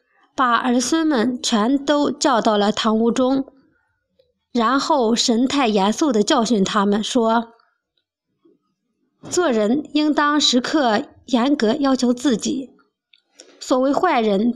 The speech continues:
并不是天生就坏的，但是倘若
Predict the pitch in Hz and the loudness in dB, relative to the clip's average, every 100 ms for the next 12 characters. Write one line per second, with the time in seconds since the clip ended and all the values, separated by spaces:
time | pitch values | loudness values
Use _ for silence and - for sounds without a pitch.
0 | - 277 233 247 240 - 311 302 320 302 | -2 0 2 0 0 0 0 0 0 0
1 | 311 240 330 208 196 233 240 - _ _ | 0 -2 0 0 0 -2 -8 -12 _ _
2 | _ _ _ _ _ _ _ _ _ _ | _ _ _ _ _ _ _ _ _ _
3 | - 320 - 294 269 247 240 - 220 208 | -2 0 2 0 2 0 0 0 0 0
4 | 233 311 277 226 208 | 0 0 0 2 0